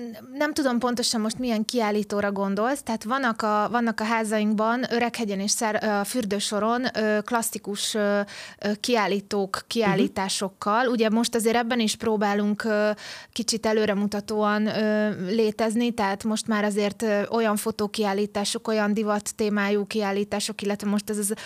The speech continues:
Speaker 1: Outside the Box, ö, kiállításunk is ilyen térinstallációt,
Speaker 2: Mhm.
Speaker 1: ö, ö, bemutató, ö, kiállítás lesz. Tehát, hogyha ilyen kiállítókkal kapcsolatban mi ugye már az év elején, illetve a tá-, a, a, a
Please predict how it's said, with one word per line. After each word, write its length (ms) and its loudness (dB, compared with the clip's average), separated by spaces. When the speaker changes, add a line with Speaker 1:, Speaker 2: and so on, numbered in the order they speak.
Speaker 1:
Outside 440 2
the 100 0
Box, 380 -2
ö, 220 2
kiállításunk 760 -2
is 200 -2
ilyen 240 0
térinstallációt, 1200 0
Speaker 2:
Mhm. 100 2
Speaker 1:
ö, 80 4
ö, 140 2
bemutató, 800 2
ö, 140 2
kiállítás 640 2
lesz. 240 2
Tehát, 160 0
hogyha 260 0
ilyen 300 2
kiállítókkal 800 0
kapcsolatban 760 0
mi 180 2
ugye 200 2
már 220 2
az 180 0
év 320 2
elején, 500 2
illetve 480 2
a 200 0
tá-, 220 0
a, 460 2
a, 60 0
a 260 2